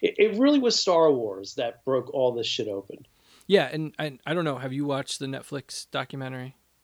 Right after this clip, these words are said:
Speaker 2: The
Speaker 1: No, I
Speaker 2: Toys That Made
Speaker 1: avoid
Speaker 2: Us?
Speaker 1: I'm, I'm weird because of what I do. I, I avoid these things because I get mad because I know that I can do what they do and I know I can do it better, so I don't watch it. <laughs> I'm
Speaker 2: Don't
Speaker 1: weird
Speaker 2: we
Speaker 1: that
Speaker 2: all?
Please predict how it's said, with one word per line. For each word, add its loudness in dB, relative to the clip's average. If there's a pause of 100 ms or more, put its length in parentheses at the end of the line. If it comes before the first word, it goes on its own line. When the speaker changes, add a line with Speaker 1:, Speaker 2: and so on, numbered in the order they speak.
(160)
Speaker 2:
The -6
Speaker 1:
No, -2
I 4
Speaker 2:
Toys 2
That -10
Made 8
Speaker 1:
avoid 8
Speaker 2:
Us? -10 (420)
Speaker 1:
I'm, 2 (100)
I'm 4
weird 2
because -4 (100)
of 2
what 2
I 2
do. 0 (920)
I, 0
I 2
avoid 4
these -8
things -8
because -8
I -2
get -6
mad -2
because -6
I 0
know 4
that 2
I 2
can -2
do 4
what 2
they 2
do 2
and 2
I 0
know -2
I -4
can -10
do 2
it -6
better, 2
so 0
I -2
don't -8
watch -4
it. 0 (480)
<laughs> -20
I'm 4
Speaker 2:
Don't 8
Speaker 1:
weird 10
Speaker 2:
we 6
Speaker 1:
that 8
Speaker 2:
all? 8